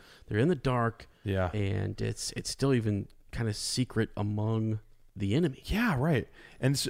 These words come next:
Speaker 2: uh, this is where he says, um, uh, talks about even the biggest bosses can make mistakes. Something nearly slipped, you say. I say something has slipped,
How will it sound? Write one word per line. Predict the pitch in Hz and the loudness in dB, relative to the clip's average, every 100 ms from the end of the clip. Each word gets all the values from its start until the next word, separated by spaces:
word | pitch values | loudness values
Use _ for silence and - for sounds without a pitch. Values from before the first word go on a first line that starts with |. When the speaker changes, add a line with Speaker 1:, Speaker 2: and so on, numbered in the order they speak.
| - | 0
Speaker 2:
uh, | 87 | 0
this | 131 135 | 0 -2
is | |
where | 139 123 | 2 2
he | |
says, | 107 120 107 101 | 4 4 4 4
um, | 101 92 90 87 - - _ - - | 4 4 2 -2 -6 -20 _ -14 -12
uh, | - - - - - _ _ _ _ _ _ _ - - - | -14 -12 -14 -20 -20 _ _ _ _ _ _ _ -20 -20 -10
talks | 135 | -4
about | 123 135 | 0 2
even | 113 117 | 4 4
the | 104 | 4
biggest | 98 113 107 - | 6 6 6 2
bosses | 98 98 - 92 | 2 2 2 -2
can | - 90 | 0 0
make | 92 92 | 2 0
mistakes. | 82 - 113 110 - - - - - | -4 -2 2 2 0 -12 -16 -20 -8
Something | - 117 117 110 | 0 0 2 2
nearly | 107 98 92 | 4 2 2
slipped, | - - 117 - 92 | -2 0 0 0 -6
you | |
say. | 92 - 95 95 | -4 0 2 2
I | - 101 | 2 2
say | 107 95 | 2 0
something | 87 92 85 80 | -2 -4 -8 -8
has | - 101 101 | -2 0 2
slipped, | - 95 87 | 0 -4 -4